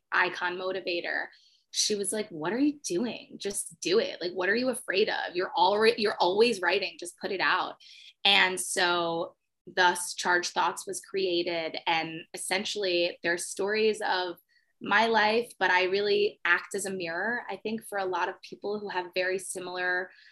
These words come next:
um, very similar feelings. And I have no qualms about being vulnerable on the internet so that you don't have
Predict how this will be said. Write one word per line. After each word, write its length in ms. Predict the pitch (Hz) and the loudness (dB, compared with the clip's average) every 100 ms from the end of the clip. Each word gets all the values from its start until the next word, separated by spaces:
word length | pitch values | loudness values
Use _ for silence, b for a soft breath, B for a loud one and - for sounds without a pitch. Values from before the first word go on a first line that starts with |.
| B _ | B _
um, 560 | 185 175 170 165 170 175 _ _ _ _ _ _ _ - - _ _ 170 - | 2 2 2 -4 -10 -12 _ _ _ _ _ _ _ -12 -12 _ _ -18 0
very 240 | 208 202 | 4 4
similar 400 | 196 202 190 190 - | 2 -2 -4 -4 -6
feelings. 480 | 170 165 170 202 | -8 -8 -8 -8
And 100 | 180 | -4
I 120 | 165 165 | -2 -2
have 240 | 170 160 - | -2 -4 -6
no 260 | 180 175 170 | -6 -2 -2
qualms 400 | 170 165 160 170 | -2 -4 -4 -4
about 200 | 165 160 | -4 -2
being 200 | 170 170 | -4 -4
vulnerable 400 | 170 170 170 165 | -6 -6 -6 -6
on 160 | 165 165 | -6 -6
the 100 | 156 | -10
internet 520 | 156 180 185 214 226 | -10 -8 -4 -4 -6
so 360 | - - 170 160 | -10 -4 -2 -2
that 200 | 160 - | -4 -4
you 140 | 170 | -2
don't 180 | 170 160 | -2 -4
have 180 | 156 147 | -6 -8